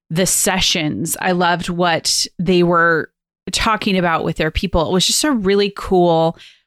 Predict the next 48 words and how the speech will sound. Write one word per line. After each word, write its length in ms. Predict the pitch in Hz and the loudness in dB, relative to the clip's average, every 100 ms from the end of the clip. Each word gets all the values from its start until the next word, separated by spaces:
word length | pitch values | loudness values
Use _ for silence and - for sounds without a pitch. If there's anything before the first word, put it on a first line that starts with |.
| _ | _
way 420 | 170 170 180 170 165 | -4 0 0 0 -2
to 640 | - - 160 160 156 156 - _ _ _ _ 185 | -2 0 2 2 2 0 -6 _ _ _ _ -4
just 200 | 202 - | -2 0
connect 280 | 208 180 - | -2 -2 -2
with 120 | 190 | -2
other 160 | 170 | 0
people 280 | 170 165 170 | -2 0 0
who 260 | 165 175 160 | 0 0 0
are 100 | 160 | 0
in 440 | 151 156 156 156 - | -2 -2 -2 -4 -6
the 160 | 170 | -4
business 480 | 165 156 160 156 - | 0 0 0 -2 -2
of, 180 | 165 - _ - - _ | -6 -10 _ -18 -18 _
you 120 | 185 175 | -2 0
know, 280 | 143 156 - | 0 -4 -6
who 180 | 165 170 | 0 2
I 100 | 160 | 2
was 140 | 170 | 0
working 320 | 294 359 165 | 0 0 -4
for. 320 | 156 - 101 - - - - | -2 -2 -2 -4 -10 -16 -6
And 160 | 202 - - | -4 -4 -4
I 240 | 196 269 | -2 0
was 180 | 277 202 | 2 2
learning 340 | 180 175 175 160 | 2 2 0 0
at 140 | 156 | -2
the 80 | 160 | -4
same 320 | - 160 156 | -2 -2 -2
time, 340 | - 226 190 | -2 0 0
like, 300 | 156 151 _ | 0 -4 _
what 140 | 185 - - | -6 -4 -2
is 220 | 233 - | -4 -2
this 260 | 180 170 | -4 -4
whole 440 | - 170 160 156 - - _ _ | 0 2 2 2 -2 -12 _ _
blogging 460 | 208 208 185 165 156 | 0 0 2 0 0
thing, 160 | 147 | 0
which 160 | 156 - | 0 0
I 100 | 226 | -2
did 360 | 190 269 262 | -2 -2 0
know. 260 | 190 156 165 | 0 2 2
I 140 | 170 - | 0 -2
actually 300 | 208 - 180 | -4 -2 0
started 380 | - 170 165 160 | 0 0 0 0
a 60 | |
blog 320 | 156 151 156 | 0 0 -2
in 120 | 143 160 | -4 -4
two 160 | - | -4
thousand 340 | 160 147 - - | -4 -4 -6 -8
six, 640 | - 180 156 - - | -2 0 0 -2 -6